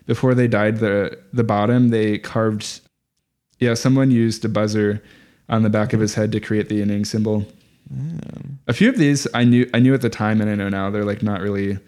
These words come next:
Speaker 1: that C-punk, but I was trying to fill space.
Speaker 2: Mm-hmm,
Speaker 1: Um,
Speaker 2: of course.
Speaker 1: but, uh, these are pretty accurate. Like, I don't think anyone today would be able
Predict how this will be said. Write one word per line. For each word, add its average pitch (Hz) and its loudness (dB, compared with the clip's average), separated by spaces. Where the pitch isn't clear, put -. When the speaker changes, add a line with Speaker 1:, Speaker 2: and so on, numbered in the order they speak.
Speaker 1:
that 107 -2
C-punk, 107 -2
but 110 -2
I - 0
was 107 -2
trying 113 -2
to 104 -4
fill 107 -4
space. 101 -6
Speaker 2:
Mm-hmm, 202 4
Speaker 1:
Um, 104 0
Speaker 2:
of 214 -6
course. 139 -6
Speaker 1:
but, 147 2
uh, - -4
these 147 2
are 247 -2
pretty 131 2
accurate. 104 -2
Like, 113 -2
I 123 2
don't 127 2
think - -2
anyone 110 2
today 107 2
would 104 0
be 107 0
able 104 0